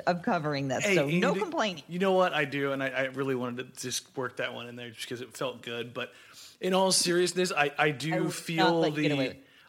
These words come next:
Speaker 2: I do feel the plight of the, of the, of the national media guys, because they really don't get any, any time off. Like, they can't take vacations. Like, <laughs> I, I've seen the, the schedules those guys have to work, and I'm just like, "Yeah."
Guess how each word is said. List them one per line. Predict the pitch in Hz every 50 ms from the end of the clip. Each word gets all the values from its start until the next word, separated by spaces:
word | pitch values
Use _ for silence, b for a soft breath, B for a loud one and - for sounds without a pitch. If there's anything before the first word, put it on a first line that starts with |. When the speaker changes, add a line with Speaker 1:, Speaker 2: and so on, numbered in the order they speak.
| B
Speaker 2:
I | - 170
do | 175 151 202 220
feel | 208 - 196 196
the | 185 165
plight | - - - 151 151 151
of | 147 131
the, | 139 135
of | - 147 135 127 120
the, | 135 127 123 123 123 120 -
of | 139 131 120
the | 123 123 117 117
national | 120 120 127 131 - - 151 147 135
media | 135 139 135 139 135 131 127
guys, | 120 123 123 131 127 135 131 -
because | - 123 139 127 - - B B B B B B B B B -
they | 143 185 247 233
really | 175 151 165 185 175 175 156
don't | 123 104 - 143 139 147 147 147
get | 123 123 123 - -
any, | 127 127 123 117 117 117 - _ _ _ -
any | 175 175 180 180 160
time | - 156 143 131 127 127
off. | 117 110 110 -
Like, | 123 123 -
they | - 165
can't | 165 - - 175 175 170 -
take | - - 151 139 -
vacations. | - 135 127 113 - 127 120 120 - - 98 78 - - - - - _ _ _ _
Like, | 113 117 113 - -
<laughs> |
I, | 226 - 190 190 185
I've | 170 156 151
seen | - - 196 185 185 180 156 B B B B B B B B B _
the, | 151 147
the | 143 135 139 135
schedules | - - - 151 147 131 143 131 127 127
those | 135 131 120
guys | 120 135 120 120 117
have | - 131 120 -
to | 120
work, | 113 117 117 120 120 117
and | 131 123
I'm | 117 117
just | 113 -
like, | 117 113 - _
"Yeah." | 131 143 160 170 180 180 185 175 160 147 139 135 123